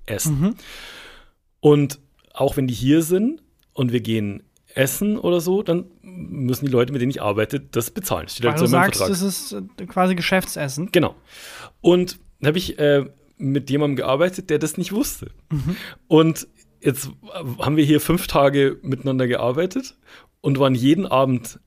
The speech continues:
Speaker 1: essen. Und ich bin auch nicht befreundet mit dem oder so, ne? Und dann war das immer so eine komische Situation, weil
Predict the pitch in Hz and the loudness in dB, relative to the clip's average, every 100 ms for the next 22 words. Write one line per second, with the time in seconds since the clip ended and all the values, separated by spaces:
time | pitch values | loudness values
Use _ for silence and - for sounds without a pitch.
0 | _ 117 123 - 196 302 _ _ _ 147 | _ -2 -2 -2 -4 -6 _ _ _ -2
1 | 139 - - - - - 113 117 131 - | -2 -4 -14 -20 -18 -10 -4 -2 -2 -4
2 | - - 254 240 127 - 113 104 82 85 | -2 4 4 4 0 0 0 -2 -10 -10
3 | 92 107 269 - - - - - _ - | -6 -2 -2 -4 -20 -20 -20 -20 _ 4
4 | 156 165 - - - _ _ _ _ 139 | 4 4 -2 -14 -20 _ _ _ _ 0
5 | 143 202 240 220 180 165 185 175 160 139 | 2 2 2 2 2 4 4 2 2 0
6 | 123 - 208 226 131 120 120 | 0 2 4 4 4 2 0